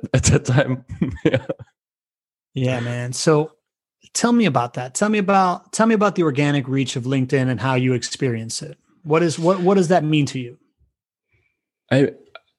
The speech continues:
Speaker 1: um, two weeks ago or last week, I had from my video post. So I'm posting little video snippets like you're doing from maybe this interview. We're going to create one or two minute video snippets,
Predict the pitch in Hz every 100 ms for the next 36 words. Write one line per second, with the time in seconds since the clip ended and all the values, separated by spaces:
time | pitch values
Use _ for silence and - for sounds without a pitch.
0 | _ - 120 120 117 113 113 131 - _
1 | 165 175 196 170 151 151 113 113 107 107
2 | 107 127 143 - 143 151 - 120 120 120
3 | 120 120 - - 131 131 127 123 120 117
4 | 120 123 143 123 - 98 85 - - -
5 | 113 110 110 110 151 147 - 147 143 143
6 | - _ _ _ 123 127 107 139 151 143
7 | 147 131 135 135 - 117 120 120 139 139
8 | 135 135 131 127 - 113 110 110 - -
9 | _ _ _ _ 107 113 110 104 127 -
10 | 165 175 160 160 135 135 107 - 123 127
11 | 123 127 117 113 - - 117 117 117 110
12 | 117 123 110 110 131 123 127 127 120 139
13 | 147 135 156 143 151 151